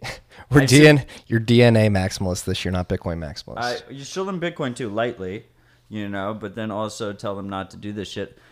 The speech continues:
Speaker 2: I'm fine with, I've done the D N A test for my dogs. I think that's very useful, and they, I don't really care about
Speaker 1: Why the
Speaker 2: their
Speaker 1: fuck are you gonna dox your dogs like that,
Speaker 2: You
Speaker 1: bro?
Speaker 2: know, I,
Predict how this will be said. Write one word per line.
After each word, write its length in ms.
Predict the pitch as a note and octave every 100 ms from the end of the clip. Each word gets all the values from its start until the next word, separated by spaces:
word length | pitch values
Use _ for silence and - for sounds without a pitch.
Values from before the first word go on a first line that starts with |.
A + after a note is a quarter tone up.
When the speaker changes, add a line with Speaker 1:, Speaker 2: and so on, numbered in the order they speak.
| _ _
Speaker 2:
I'm 160 | B2+ D#3
fine 460 | - D#3+ E3 E3
with, 240 | D3+ B2+ _ _ _ -
I've 160 | A#2+
done 140 | B2 C#3
the 60 |
D 140 | A#2 A#2+
N 120 | A#2
A 100 | G#2+
test 240 | A2 G2
for 80 | -
my 100 | F2+
dogs. 460 | D#2+ F2+ B1+ B1 -
I 80 | F2+
think 240 | G2+ F2+
that's 200 | F#2 F#2
very 180 | G2+ F2+
useful, 360 | F#2 F#2 G2 F#2+
and 160 | F2+
they, 60 | F2+
I 140 | E2
don't 120 | G2 F#2
really 180 | F2
care 220 | E2+ E2+ E2+
about 200 | E2+ E2+
Speaker 1:
Why 120 | B2
the 60 |
Speaker 2:
their 60 | D3+
Speaker 1:
fuck 120 | E3+
are 20 |
you 60 | -
gonna 140 | E3+ D#3
dox 280 | A2 C3
your 100 | -
dogs 280 | A#2+ C3 D3+
like 140 | G#2 G2+
that, 180 | F#2
Speaker 2:
You 80 | G#2
Speaker 1:
bro? 80 | B2+
Speaker 2:
know, 120 | B2
I, 340 | A2+ G#2+ A2+